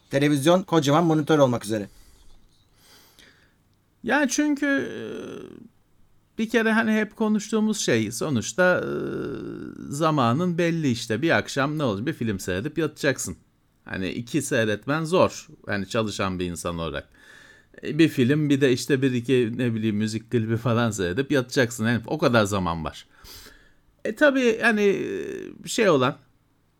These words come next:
Speaker 2: e, tüketim-, şimdi televizyon, normal televizyon senin keyfine göre yayınlanan bir şey değil. Kendi programıyla yayınlanan bir şey. Bu işte artık günümüzün insanına uymuyor.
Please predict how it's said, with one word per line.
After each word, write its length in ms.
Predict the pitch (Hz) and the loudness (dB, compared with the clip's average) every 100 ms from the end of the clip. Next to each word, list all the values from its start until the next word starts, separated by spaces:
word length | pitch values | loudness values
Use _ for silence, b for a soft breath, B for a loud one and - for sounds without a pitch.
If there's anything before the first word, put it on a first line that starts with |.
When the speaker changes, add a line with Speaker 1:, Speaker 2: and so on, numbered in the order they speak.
| _ _ _ - - | _ _ _ -20 -16
Speaker 2:
e, 80 | - - - - _ - | -14 -14 -16 -20 _ -8
tüketim-, 460 | 196 202 185 196 - | 0 2 4 2 0
şimdi 200 | 175 - | -4 2
televizyon, 580 | 202 214 208 196 180 | 4 6 4 2 2
normal 340 | 180 202 226 220 | 2 2 2 0
televizyon 720 | 226 220 220 208 226 254 269 _ _ - | 0 2 2 0 -2 -2 -4 _ _ -14
senin 400 | - 196 226 220 | 2 4 6 4
keyfine 480 | 214 202 202 208 208 | 4 2 2 -2 0
göre 220 | 196 196 | 2 2
yayınlanan 600 | 190 196 196 196 196 190 | 2 2 2 0 0 -2
bir 40 | |
şey 240 | - 302 277 | -2 0 0
değil. 180 | 151 | 0
Kendi 320 | - 185 208 226 | 2 2 2 0
programıyla 640 | 214 202 208 202 196 147 | 0 0 0 0 0 2
yayınlanan 600 | 123 107 101 101 135 - | 2 2 0 -2 -4 -6
bir 60 | - | -4
şey. 240 | - 80 b b b b | -4 -4 b b b b
Bu 200 | 202 349 | 0 2
işte 300 | 285 - 170 | 2 2 4
artık 380 | 165 196 165 - | 4 2 -2 -2
günümüzün 420 | 160 180 180 190 | -2 0 -2 -2
insanına 560 | 185 165 180 170 143 87 | -2 -2 -2 0 0 2
uymuyor. 480 | 202 247 101 - | 2 2 0 -4